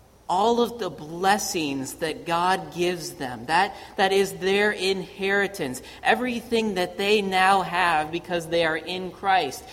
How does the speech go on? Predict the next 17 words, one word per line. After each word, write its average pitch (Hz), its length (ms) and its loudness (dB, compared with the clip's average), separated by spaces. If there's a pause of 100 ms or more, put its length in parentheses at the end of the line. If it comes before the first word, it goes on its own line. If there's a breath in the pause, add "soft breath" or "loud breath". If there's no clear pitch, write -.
(160 loud breath)
That 190 160 -2
they 196 160 4
have 190 360 6
forgiveness, 147 800 -2
that 175 180 -6
they 190 140 -2
have 190 380 4
eternal 170 600 -2
life, 147 300 2
that 180 160 -6
they 196 140 0
have 185 400 2
hope, 175 400 0 (220 loud breath)
that 196 120 0
they 185 160 0
have 190 380 2
salvation. 139 840 -4